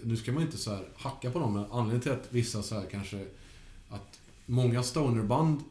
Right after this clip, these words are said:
låt-, att det bara låter lite som en stor gröt så där, att många band, det är mycket jam och så här, går man på en festival så låter det så här, det är svårt att få en definition på bara vad, vad, vad är vad, och att det låter lite gra-, lite likadant är bara att så här, jag tror att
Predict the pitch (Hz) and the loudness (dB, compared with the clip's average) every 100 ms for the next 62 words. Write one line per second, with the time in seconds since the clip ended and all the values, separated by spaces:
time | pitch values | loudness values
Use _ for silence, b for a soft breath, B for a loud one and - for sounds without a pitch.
0 | - 120 117 107 98 - - 123 123 120 | -6 2 2 2 -2 -8 -10 -4 0 2
1 | 113 120 117 120 110 - 110 120 107 104 | 2 0 2 0 -2 -4 -4 -2 -4 -4
2 | - 117 123 208 - - 131 104 123 113 | -2 0 2 2 0 -2 -2 2 2 2
3 | 113 110 110 107 - - - - 120 135 | 0 -2 -4 -8 -14 -18 -18 0 4 4
4 | 131 117 113 139 175 160 123 107 117 127 | 4 2 2 0 0 0 0 -2 -2 0
5 | 107 113 117 117 117 120 147 143 139 107 | -2 -4 -4 -4 -2 0 0 0 0 0
6 | 110 107 101 - b b b b - 110 | -2 -4 -4 -8 b b b b -4 0
7 | 156 - 135 120 127 135 131 175 160 139 | 0 2 2 2 4 2 4 4 4 4
8 | 117 110 123 123 117 123 107 110 - 110 | 4 6 4 4 0 0 -2 -6 -6 -8
9 | 113 104 101 104 107 117 120 113 156 151 | -6 -8 -8 -8 -2 2 2 2 2 0
10 | 101 - b b b - 117 120 113 107 | -2 -8 b b b -4 0 2 2 2
11 | 104 107 117 123 123 117 113 - - - | 0 0 0 0 -2 -4 -4 -12 -12 -4
12 | 107 104 110 139 135 113 107 98 - 95 | -2 0 0 -2 -2 -2 0 -2 -4 -8
13 | 95 131 113 - | -8 -6 -6 -8